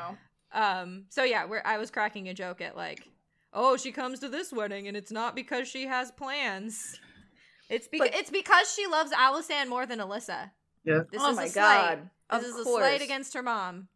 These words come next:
Speaker 1: That must be it.
Speaker 3: <laughs> I
Speaker 2: <laughs> 'Cause
Speaker 3: mean,
Speaker 2: she hates her mom.
Speaker 3: it can't,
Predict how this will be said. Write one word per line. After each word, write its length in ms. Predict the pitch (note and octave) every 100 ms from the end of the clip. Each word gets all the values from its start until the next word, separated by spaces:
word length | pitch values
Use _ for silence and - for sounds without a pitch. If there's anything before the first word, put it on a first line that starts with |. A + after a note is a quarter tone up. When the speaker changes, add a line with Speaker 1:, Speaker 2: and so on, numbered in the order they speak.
| _
Speaker 1:
That 200 | - E3+
must 200 | F3+ G3
be 80 | -
it. 200 | F4 D3+
Speaker 3:
<laughs> 40 | C3+
I 80 |
Speaker 2:
<laughs> 0 |
'Cause 80 | F#3+
Speaker 3:
mean, 180 | G#3 G#3
Speaker 2:
she 80 | -
hates 220 | C4+ C4+
her 80 | B3
mom. 200 | G#3 F#3+
Speaker 3:
it 240 | G#3+ G3
can't, 380 | A3 G#3 B3 B3+